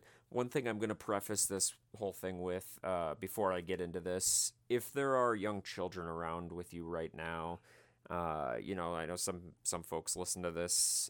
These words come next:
in their car, maybe with, uh, kids around sitting in the back seat playing video games, but probably listening in a little bit.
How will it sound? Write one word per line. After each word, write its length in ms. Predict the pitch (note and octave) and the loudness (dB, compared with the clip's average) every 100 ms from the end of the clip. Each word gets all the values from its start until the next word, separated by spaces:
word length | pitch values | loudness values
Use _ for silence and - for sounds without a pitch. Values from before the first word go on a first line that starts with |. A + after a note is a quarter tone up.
| - | -6
in 100 | E2+ | -8
their 120 | D#2+ | -6
car, 360 | - G2+ F#2+ F#2+ | 2 6 6 4
maybe 260 | E2+ F2+ | -2 -2
with, 300 | E2+ E2+ - | -2 -4 -4
uh, 320 | F2+ D#2 D#2 D#2 - - | -2 -2 -2 -6 -14 -8
kids 240 | - G2+ F#2 | -4 -2 0
around 380 | F2+ F2 F2+ | 2 0 0
sitting 220 | - - F#2 | -2 -2 -4
in 60 | |
the 60 | F2 | -2
back 280 | E2 D#2+ - | 0 0 0
seat 280 | F#2+ F2 | -2 -4
playing 440 | - F2 E2+ E2+ E2+ - | -6 -6 -4 -6 -10 -4
video 260 | F#2+ F2 | -2 -2
games, 320 | F2 F2+ F2+ - | 0 -2 -2 -4
but 200 | E2 - | -8 -4
probably 300 | F2 F2 E2+ | -2 -2 -4
listening 600 | F2+ F#2 - F#2 F2 E2 | -2 0 0 0 -4 -4
in 460 | - F#2 F2+ D#2 G2+ - - | -6 -4 -4 -8 -10 -16 -10
a 40 | F2+ | -8
little 320 | F#2 B2 D3 | -4 -4 -2
bit. 320 | D#3+ D3+ | -2 -4